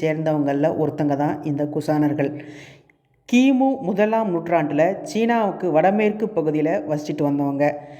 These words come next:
இவங்க யூச்சி அப்படின்ற பழங்குடியின பிரிவை சேர்ந்தவங்க. ஐந்து பிரிவுகள் இருந்தாங்க. அந்த ஐந்து பிரிவுகள்ல ஒருத்தங்க தான் இந்த குசானர்கள்.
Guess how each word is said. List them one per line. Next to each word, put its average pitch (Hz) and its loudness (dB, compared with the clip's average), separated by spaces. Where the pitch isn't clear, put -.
இவங்க 170 2
யூச்சி 220 2
அப்படின்ற 175 0
பழங்குடியின 190 0
பிரிவை 156 -2
சேர்ந்தவங்க. 151 0
ஐந்து 240 0
பிரிவுகள் 240 0
இருந்தாங்க. 185 -2
அந்த 156 -2
ஐந்து 220 0
பிரிவுகள்ல 220 0
ஒருத்தங்க 160 -2
தான் 160 -4
இந்த 156 -2
குசானர்கள். 151 0